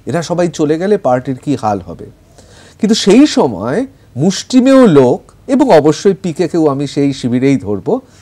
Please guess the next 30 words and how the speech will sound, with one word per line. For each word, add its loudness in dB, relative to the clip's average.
তারা 2
বলেছিল, -2
"গেলে -2
কোনো -6
ক্ষতি -8
হবে -14
না।" -20
আপনি -8
তো -4
এই 0
অভিযোগ -4
খণ্ডন -8
করতে -6
পারবেন -2
না। -10
আপনি -8
তো -4
chosen 4
few-এর 0
মধ্যে -8
একজন, 0
যারা 2
তখন -4
বলেছিলেন -2
যে 0
এরা 2
গেলে -4
ক্ষতি -8
হবে -8
না। -18